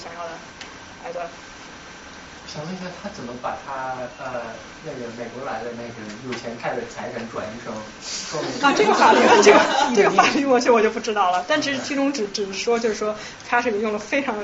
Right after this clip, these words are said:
Speaker 1: 谨慎的法律手段，就是说，到最后面他们，因为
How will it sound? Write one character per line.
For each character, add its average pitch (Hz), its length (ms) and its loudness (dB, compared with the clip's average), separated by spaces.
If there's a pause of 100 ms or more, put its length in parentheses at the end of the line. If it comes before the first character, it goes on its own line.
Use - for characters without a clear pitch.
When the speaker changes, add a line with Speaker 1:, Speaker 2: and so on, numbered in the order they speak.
(240)
Speaker 1:
谨 196 180 -8
慎 233 120 -2
的 226 80 0
法 180 200 -6
律 190 120 -6
手 180 160 -6
段， 180 180 -10
就 196 80 -10
是 196 100 -10
说， 202 180 -4 (520)
到 269 160 2
最 277 120 -2
后 359 140 4
面 247 160 4
他 294 120 4
们， 262 180 2 (100)
因 269 100 0
为 320 140 4